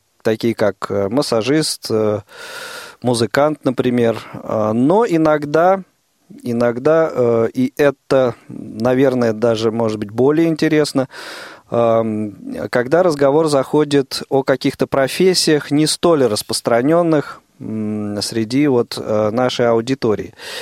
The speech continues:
И сегодня мы как будем говорить о,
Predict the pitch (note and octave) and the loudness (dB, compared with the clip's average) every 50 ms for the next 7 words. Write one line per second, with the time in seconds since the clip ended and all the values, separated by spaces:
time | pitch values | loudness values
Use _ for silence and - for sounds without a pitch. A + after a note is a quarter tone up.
0 | - - - D#3+ F#3 - - F3+ F3 G3 A3 A3+ G#3 G3 E3+ D3+ D3 D#3+ F3 F#3 | -10 -2 -2 0 0 2 2 2 2 2 2 2 2 0 2 2 2 2 2 2
1 | F3 - - D3+ - C3 C#3 D3+ D#3+ D#3+ E3 D3+ C#3 B2+ C3+ B2 B2 A#2+ A#2+ B2 | 0 0 -2 -2 -2 -2 0 0 0 2 0 0 0 0 2 2 4 4 4 2
2 | D3 E3+ D3 - - - - - - _ _ _ _ _ - C#3 C#3 D3+ E3 E3 | 2 0 -2 -4 -8 -8 -10 -16 -20 _ _ _ _ _ -2 2 2 4 4 2
3 | D#3+ | 2